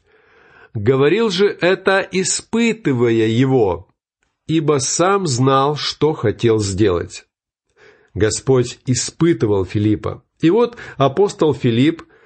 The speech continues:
оглядел собравшуюся толпу. Там было около пяти тысяч мужчин, не считая женщин и детей. По моим оценкам, там в общей сложности собралось около пятнадцати тысяч человек.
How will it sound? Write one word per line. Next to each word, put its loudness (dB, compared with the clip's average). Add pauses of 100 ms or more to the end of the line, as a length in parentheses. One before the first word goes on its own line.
(140)
оглядел 2
собравшуюся 0
толпу. -4 (380)
Там 0
было 2
около 0
пяти -6
тысяч -4
мужчин, -2
не 0
считая 0
женщин 0
и 0
детей. -4 (840)
По 2
моим 4
оценкам, 0
там 0
в 0
общей -2
сложности -2
собралось 0
около 0
пятнадцати -2
тысяч -4
человек. 0